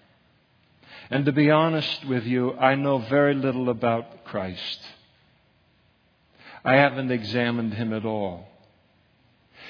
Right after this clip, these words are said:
And I understand what you're saying here today,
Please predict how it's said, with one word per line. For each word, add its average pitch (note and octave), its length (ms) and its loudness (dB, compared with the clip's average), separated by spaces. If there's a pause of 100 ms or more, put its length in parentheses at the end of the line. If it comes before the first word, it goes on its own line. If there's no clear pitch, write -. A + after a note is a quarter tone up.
(120)
And C#3 120 0
I D#3+ 80 6
understand E3+ 480 0
what C#3+ 160 -4
you're C3+ 80 -4
saying C#3 480 0
here A#2 160 -2
today, F#2+ 680 -6